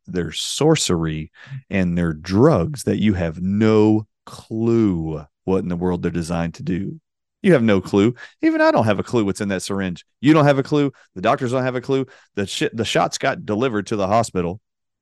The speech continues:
or to your pediatrics office. Do you think the pediatrician opened them all and actually looked under a microscope and w-, did, uh, any kind of toxic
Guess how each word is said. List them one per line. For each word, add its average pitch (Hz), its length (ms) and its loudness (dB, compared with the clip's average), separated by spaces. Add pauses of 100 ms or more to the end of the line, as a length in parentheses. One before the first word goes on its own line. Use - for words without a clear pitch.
(300)
or 113 80 -2
to 123 100 -6
your 123 120 0
pediatrics 113 580 0
office. 90 340 -6 (440)
Do 131 80 0
you 139 80 4
think 156 200 0
the 131 80 0
pediatrician 139 600 0
opened 127 260 -2
them 135 120 -4
all 139 180 0
and 123 100 -2
actually 113 220 -4
looked 117 160 -4
under 117 160 -2
a 113 40 -2
microscope 117 560 -4
and 92 180 -8
w-, - 160 -8 (100)
did, 107 220 -2
uh, 87 220 -2 (420)
any 117 160 -2
kind 120 200 2
of 92 160 2
toxic 117 540 -4